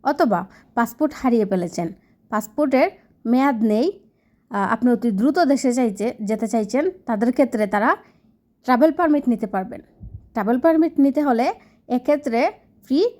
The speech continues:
একশো পাঁচ রিয়াল। একশো পাঁচ রিয়াল ফি দিয়ে আপনি ট্রাভেল পারমিট নিয়ে বাংলাদেশে যেতে পারবেন। তাছাড়াও রয়েছে ট্রাভেল পারমিট প্রদান, সকল প্রকার কনসুলার ডকুমেন্ট সত্যায়ন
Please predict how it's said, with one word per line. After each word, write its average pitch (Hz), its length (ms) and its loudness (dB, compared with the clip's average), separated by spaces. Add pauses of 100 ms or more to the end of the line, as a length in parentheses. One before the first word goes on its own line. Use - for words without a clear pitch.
(140)
একশো 247 260 -2
পাঁচ 196 320 -2
রিয়াল। 190 240 -4 (960)
একশো 247 260 -4
পাঁচ 262 300 -4
রিয়াল 349 240 2
ফি 285 200 -6
দিয়ে 302 160 0
আপনি 285 200 -2
ট্রাভেল 240 260 -4
পারমিট 294 400 0
নিয়ে 277 300 0 (320)
বাংলাদেশে 233 600 -2 (360)
যেতে 214 300 -2
পারবেন। 196 320 -8 (520)
তাছাড়াও 359 420 2
রয়েছে 262 520 0 (640)
ট্রাভেল 269 300 0
পারমিট 370 340 2 (100)
প্রদান, 254 400 0 (340)
সকল 339 380 -2
প্রকার 330 440 -2 (440)
কনসুলার 294 640 0
ডকুমেন্ট 302 380 0
সত্যায়ন 185 600 -6